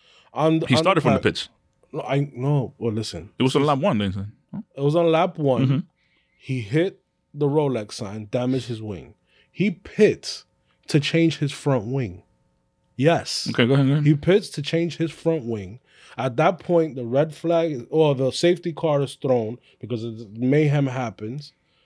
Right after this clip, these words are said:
Speaker 1: right? The safety car is thrown. He's going, they, they're going around. At this point, when he,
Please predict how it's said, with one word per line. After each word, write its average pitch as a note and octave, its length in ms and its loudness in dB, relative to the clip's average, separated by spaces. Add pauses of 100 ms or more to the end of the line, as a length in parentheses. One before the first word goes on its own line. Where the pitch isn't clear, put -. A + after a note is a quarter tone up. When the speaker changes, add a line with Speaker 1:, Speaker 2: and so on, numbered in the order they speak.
(220)
Speaker 1:
right? C#3+ 260 4 (480)
The B2+ 60 -10
safety D#3 320 0
car F3+ 220 4
is F#3+ 100 0
thrown. C3+ 320 2
He's B2 160 -2
going, C#3+ 440 4
they, C3+ 140 2
they're C3 200 -2
going D#3 320 4
around. C3 360 4
At A#2 180 -6
this D#3 120 0
point, F3 300 2
when C3+ 140 2
he, E3+ 260 0